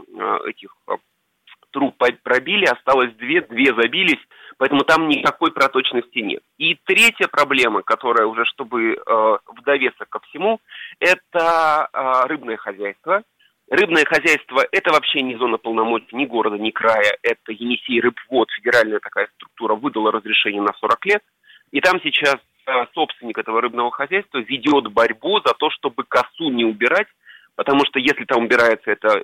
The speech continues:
в-, небольшая коса, то, э, и мостик, кстати, который ведёт от рыбного хозяйства до Белых Роз, то температура воды, соответственно, в рыбном хозяйстве снижается, И рыба там не растёт так хорошо, как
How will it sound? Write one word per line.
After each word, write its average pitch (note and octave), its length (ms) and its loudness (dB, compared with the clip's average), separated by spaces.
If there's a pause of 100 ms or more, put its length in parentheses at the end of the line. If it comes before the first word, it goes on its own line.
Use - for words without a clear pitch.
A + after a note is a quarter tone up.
в-, G#2 540 -2
небольшая G#2+ 460 0
коса, - 420 -2 (400)
то, E3+ 440 2
э, B2+ 200 4 (120)
и D3+ 100 -6
мостик, D3+ 480 -2
кстати, - 300 -10
который A2+ 380 -2
ведёт A2+ 400 -2
от G#2+ 180 -2 (120)
рыбного G#2+ 380 0
хозяйства G#2 580 0
до G#2 140 -4
Белых G2+ 340 -2
Роз, - 220 -6 (180)
то C#3+ 200 4
температура C#3+ 580 2
воды, C3 480 0
соответственно, G#2 720 -6
в - 80 -20
рыбном G#2+ 280 -6
хозяйстве G#2+ 480 -6
снижается, G3+ 520 -2 (380)
И C#3 100 0
рыба E3+ 200 2
там C#3 180 0
не B2 100 0
растёт B2 440 -4
так A2 180 0
хорошо, A2 380 0
как - 180 -6